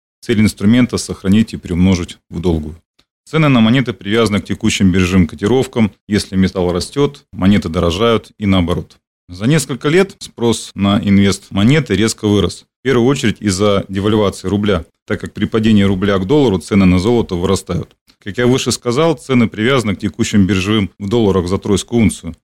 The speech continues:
Золото уже с начала года подорожало на сорок процентов, и, скорее всего, мы движемся к семи тысячам рублям за грамм в чистоте за три девятки пробы.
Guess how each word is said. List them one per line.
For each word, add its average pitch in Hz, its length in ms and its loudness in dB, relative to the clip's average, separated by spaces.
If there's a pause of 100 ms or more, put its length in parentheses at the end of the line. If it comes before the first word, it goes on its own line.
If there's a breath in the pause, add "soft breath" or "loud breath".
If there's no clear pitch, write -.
Золото 127 460 -2
уже 101 160 0
с - 80 -10
начала 101 380 0
года 98 260 0
подорожало 101 840 -2
на 101 160 0
сорок 95 380 -2
процентов, 117 580 -2 (120)
и, 104 100 -6
скорее 113 360 -2
всего, - 440 0 (120)
мы 98 120 -2
движемся 104 720 2
к - 60 -20
семи 113 280 2
тысячам 113 360 0
рублям 113 420 0 (140)
за 95 160 -2
грамм 95 300 0 (180 soft breath)
в - 0 -
чистоте 98 640 -4 (120)
за 92 180 -2
три 117 160 0
девятки 101 380 0
пробы. 98 320 -2